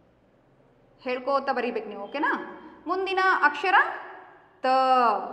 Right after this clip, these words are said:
ಯಾವುದು? ತ. ನೋಡಿ, ಚುಕ್ಕಿಗಳು ಯಾವ ಥರ ಅವರು ಸೇರಿಸಿದ್ದಾರೆ, ಅದ್ರ ಜೊತೆಗೆ ನಾವು ತಿದ್ದುತ್ತಾ ಇದ್ದೀವಿ. ಯಾವ ಅಕ್ಷರನ ತಿದ್ದುತ್ತಾ ಇದ್ದೀವಿ ಈಗ? ತ. ಹೌದಾ? ಮುಂದಿನ ಅಕ್ಷರ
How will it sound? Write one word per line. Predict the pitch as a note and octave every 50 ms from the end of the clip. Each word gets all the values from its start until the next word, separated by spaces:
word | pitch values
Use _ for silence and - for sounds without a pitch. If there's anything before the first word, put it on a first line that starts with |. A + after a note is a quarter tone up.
| - - - - - - -
ಯಾವುದು? | A3 A3+ A3+ A#3+ A3+ B3 F4 A#4+ D5 F5 F5 - - - - - - - - - - - _ _ _ _ _ _ _ _ _ _ _
ತ. | - A#3+ B3 B3 B3 B3 B3+ B3+ B3 A#3+ A3+ G#3+ G3+ - - - - - - - - - - - _ _ _ _ _ _ _ _ _ _ _ _ _ _ _ _ _ _ _ -
ನೋಡಿ, | A3+ A3+ G#3+ G3
ಚುಕ್ಕಿಗಳು | - A3 A#3 - C4 B3+ A#3+ A#3+ A#3
ಯಾವ | A#3+ A#3+ B3+ C4
ಥರ | B3+ B3 A#3 A#3
ಅವರು | A#3 A#3 A3+ A3 G#3+ G#3+
ಸೇರಿಸಿದ್ದಾರೆ, | - A3 A3 A3+ A3+ A#3 G#3+ G#3 G#3 G#3 A#3 C#4+
ಅದ್ರ | F#4 C#4 A#3+ A#3+ A3
ಜೊತೆಗೆ | A3+ - A3 G#3+ A3 G#3+ G#3+
ನಾವು | A3 A3 G#3 G#3 A#3+ D4
ತಿದ್ದುತ್ತಾ | - - D4+ C4 G3+ G3 G#3+ G#3+ - A3+ B3
ಇದ್ದೀವಿ. | F#4 A4 C4 G3+ G#3+ G#3 F#3 G#3 G#3 G#3 G3+ F#3+ - - -
ಯಾವ | A3 A#3 A#3+ B3+ C4+
ಅಕ್ಷರನ | C4+ C4 - - D4 - A#3+ B3 B3 B3
ತಿದ್ದುತ್ತಾ | B3+ A3+ G#3 - - - C4
ಇದ್ದೀವಿ | A#3+ B3 A#3+ A#3+ A#3+ A#3+
ಈಗ? | A#3+ A#3 C4 C#4+ E4 G#4 - - - - - - - - - - - - - - - _
ತ. | - A#3+ A#3 A#3+ A#3+ A#3+ A#3+ A#3 A#3 A3+ G#3 G3 - - - - - - - - -
ಹೌದಾ? | G#3 G#3 G3+ C#4+ F4+ C5+ B4+ C4 G3+ - - - - - - - - - - - - - - -
ಮುಂದಿನ | D4 F#4 G4+ G4+ G4 F#4+ F4+ F4+ E4+
ಅಕ್ಷರ | E4 E4 F4 - D#4+ D4